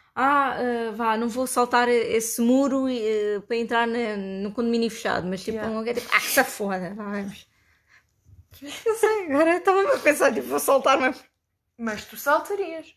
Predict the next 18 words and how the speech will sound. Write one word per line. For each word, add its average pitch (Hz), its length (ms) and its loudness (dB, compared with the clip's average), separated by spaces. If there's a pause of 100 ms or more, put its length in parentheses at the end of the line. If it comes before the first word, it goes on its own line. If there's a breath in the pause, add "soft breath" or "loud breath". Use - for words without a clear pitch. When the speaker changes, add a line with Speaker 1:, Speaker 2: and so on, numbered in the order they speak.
(120)
Speaker 2:
tu 226 100 -6
saltarias. 285 640 -4 (1400)
Saltarias, 220 640 2
não 180 120 -6
me 190 160 -4
lixes. 175 260 -8
Speaker 1:
Não. - 240 -14 (1120)
Speaker 2:
Não 247 120 4
saltarias 415 500 4
para 440 120 2
ir 392 80 2
à, 359 380 2 (1160)
vai, 277 420 6
pá, 202 180 -4
não 247 140 0
me 254 160 4
lixes, 226 240 -4
meu. 196 280 -8